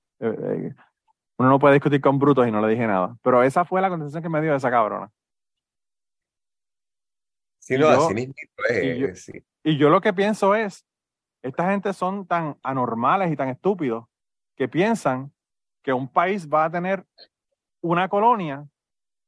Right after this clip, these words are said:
Speaker 1: y no la va a tener para sacarle beneficio. O sea, nosotros entonces seríamos la única colonia en, en, en el mundo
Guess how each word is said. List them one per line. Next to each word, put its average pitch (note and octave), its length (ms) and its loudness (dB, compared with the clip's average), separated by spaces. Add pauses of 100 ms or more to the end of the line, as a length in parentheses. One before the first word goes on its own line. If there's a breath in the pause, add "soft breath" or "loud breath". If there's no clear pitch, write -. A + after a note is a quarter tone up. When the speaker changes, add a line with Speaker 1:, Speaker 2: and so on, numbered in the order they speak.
(120)
Speaker 1:
y F3+ 120 0
no D3+ 140 2
la D3+ 80 4
va E3 80 4
a F3 40 0
tener G3 200 -6
para A#3 200 -2
sacarle C#3 420 -4
beneficio. G3 560 -6
O - 1200 -20
sea, A#2 140 4
nosotros D3+ 340 4
entonces G#3 260 2
seríamos G#3 400 6
la D3 120 6
única D#3 260 4
colonia G3 340 4
en, F#3 180 -4
en, E3+ 180 -6
en E3+ 120 -2
el D#3+ 80 4
mundo G#3+ 540 4